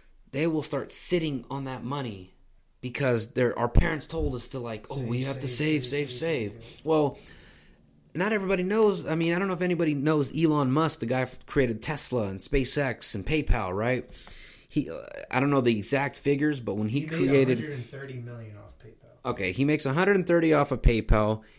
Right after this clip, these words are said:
Speaker 1: He invests, like, ninety million into SpaceX. He does, like, thirty mil, thirty or forty mil into Tesla, and then another ten into another company.
Speaker 2: Basically, he was broke.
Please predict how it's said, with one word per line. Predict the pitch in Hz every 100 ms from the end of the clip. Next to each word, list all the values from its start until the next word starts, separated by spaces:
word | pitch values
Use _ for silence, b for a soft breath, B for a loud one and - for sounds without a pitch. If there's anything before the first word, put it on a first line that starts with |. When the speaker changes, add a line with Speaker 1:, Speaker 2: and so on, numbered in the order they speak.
| b
Speaker 1:
He | -
invests, | 143 120 143 151 -
like, | 117 101
ninety | 107 120 147 170 160
million | 131 131 131 123 120
into | 117 123 120 110
SpaceX. | - 117 123 - 107 98 -
He | -
does, | 117 120 120
like, | 117 113 -
thirty | 156 170 160
mil, | 131 123 120 117 113 B B -
thirty | 190 202 180
or | 131
forty | - 160 151
mil | 127 123 117 113 113 B B
into | 120 113 107 - 123 110 101
Tesla, | 151 139 - 107 95 98 B B B
and | 127 117
then | 113 113
another | 123 127 139 123
ten | - 123 113 113
into | 120 113 113
another | 107 117 101
company. | - 98 87 92 95
Speaker 2:
Basically, | - 185 226 - 160
he | 147
was | 165 127
broke. | 95 110 113 -